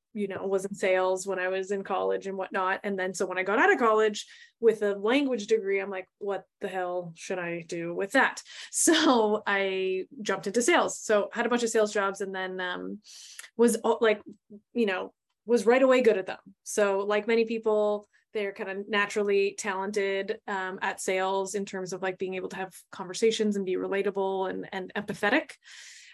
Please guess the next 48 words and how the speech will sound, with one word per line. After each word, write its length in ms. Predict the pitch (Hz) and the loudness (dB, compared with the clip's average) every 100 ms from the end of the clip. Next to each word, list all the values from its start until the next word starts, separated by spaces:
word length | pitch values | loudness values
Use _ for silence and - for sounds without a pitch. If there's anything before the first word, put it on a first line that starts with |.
| - | 0
And 200 | 220 214 | 2 2
so 400 | - 220 214 220 | 4 6 6 6
I 100 | 214 | 2
just 160 | 208 - | -2 -6
kept 140 | 220 | -6
pursuing 340 | 233 330 349 | 0 2 4
it 160 | 214 - | 0 -4
'cause 120 | 202 | -6
I 40 | 196 | -4
was 80 | 190 | -4
like, 140 | 196 | -4
"Well, 300 | 196 370 - _ - | -2 -2 -4 _ -8
it 60 | |
makes 200 | 196 202 | -8 -4
me 60 | 214 | 0
money. 320 | 269 415 403 - | 2 2 2 -2
I'm 100 | 220 | 0
pretty 160 | 233 | 0
good 160 | 233 339 | 2 2
at 100 | 381 | 2
it." 160 | 381 381 _ _ | 0 -4 _ _
And 180 | 220 220 | -6 -4
I 100 | 220 | -4
found 220 | 220 226 | -4 -2
myself 300 | 226 220 208 | -2 -4 -6
at 80 | 208 | -6
Salesforce. 680 | - 139 - - - - - | -8 -10 -10 -10 -10 -12 -2
Yeah. 200 | 233 - | 0 2
<laughs> 380 | - - 349 - _ | -2 -8 -8 -10 _
Like 200 | 233 220 | 0 2
every, 240 | 226 226 247 | 4 4 4
you 60 | |
know, 120 | 196 180 | 2 2
like 140 | 214 | 2
everyone's 320 | 254 285 262 | 4 4 6
like, 140 | 262 269 | 4 4
"Oh, 140 | 466 | 4
I 80 | - | 6
guess 180 | 262 277 | 4 4
I'm 140 | 311 | 2
good 120 | 349 370 | 2 0
at 80 | 202 | 0
this. 160 | 202 | -4
I'll 80 | 208 | -4
just 160 | 214 220 | -4 -6
keep 140 | 226 | -6
going." 240 | 240 190 180 | -4 -6 -8
Right. 160 | 226 | -12